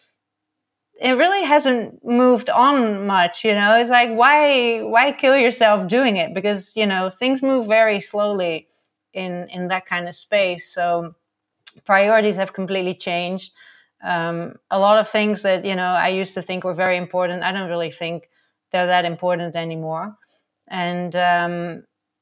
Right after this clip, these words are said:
I think one of the, well, obviously I've become a travel writer, <laughs> which I wasn't before R V Life, so that was a big change. But also just, like, to realize that it's important to be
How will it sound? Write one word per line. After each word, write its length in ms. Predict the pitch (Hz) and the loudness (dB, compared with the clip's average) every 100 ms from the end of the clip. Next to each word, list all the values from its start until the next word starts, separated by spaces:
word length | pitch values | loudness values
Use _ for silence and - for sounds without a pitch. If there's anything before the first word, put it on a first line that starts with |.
| _ - | _ -8
I 120 | 214 | -8
think 540 | - 294 302 302 - _ | -2 0 0 -4 -16 _
one 320 | - - 233 247 | -18 -2 0 2
of 140 | 233 | 0
the, 60 | 214 | 2
well, 140 | 233 226 | 4 4
obviously 440 | 240 233 214 202 | 2 -2 0 2
I've 180 | 185 175 | 2 -2
become 300 | - 196 190 | -4 -2 -2
a 140 | 180 - | -4 -6
travel 400 | - 277 269 208 | 2 2 4 0
writer, 460 | 180 170 170 196 311 - | 2 0 0 -4 -4 -6
<laughs> 460 | 196 - - _ | -8 -10 -20 _
which 240 | 190 185 202 | -6 -2 0
I 80 | |
wasn't 340 | 185 240 233 202 | 4 2 2 -2
before 380 | 180 - 247 175 | -4 2 4 6
R 240 | 170 170 | 4 2
V 180 | 170 165 | -4 -6
Life, 300 | 165 202 233 | -4 -2 -4
so 100 | 175 | 0
that 140 | 220 | 2
was 120 | 220 190 | 2 -2
a 40 | |
big 200 | 170 165 | -6 -10
change. 400 | - 165 190 208 _ _ _ _ _ | -10 -8 -8 -12 _ _ _ _ _
But 260 | 233 220 240 | 4 6 4
also 380 | 285 - 269 | 2 4 4
just, 360 | 220 254 254 - | 6 4 2 2
like, 220 | 220 208 | 2 2
to 100 | 214 | -2
realize 600 | 214 226 226 208 202 180 - | 2 4 4 4 2 -2 -4
that 220 | 196 156 | -2 -2
it's 160 | 196 208 | -4 -6
important 560 | 196 196 202 208 208 | -6 -2 0 0 -2
to 80 | 208 | -4
be 580 | 175 190 190 190 190 | -4 -2 0 -2 -4